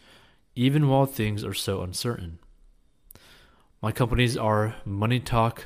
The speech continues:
with Tiff, which provides financial education and coaching that I launched in twenty seventeen,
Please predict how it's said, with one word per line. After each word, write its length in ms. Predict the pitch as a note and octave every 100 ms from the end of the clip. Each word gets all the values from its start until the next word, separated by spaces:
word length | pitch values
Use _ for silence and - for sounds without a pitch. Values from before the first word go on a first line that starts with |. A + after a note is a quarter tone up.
| -
with 320 | G2 - -
Tiff, 440 | - F3+ A#2 C#3+ -
which 260 | A2 -
provides 440 | - G2 G#2 G#2 -
financial 520 | G#2+ G#2 C#3+ D3 C3+
education 580 | - - A2+ G#2+ A2+ G#2+
and 140 | G2+
coaching 560 | - E3 - G2 G2 - - - - _
that 120 | G2
I 100 | G2+
launched 420 | D3 B2 A2+ A#2 -
in 140 | A2
twenty 240 | - G2
seventeen, 800 | F#2 - F2+ F2+ - C#3 F#2 E2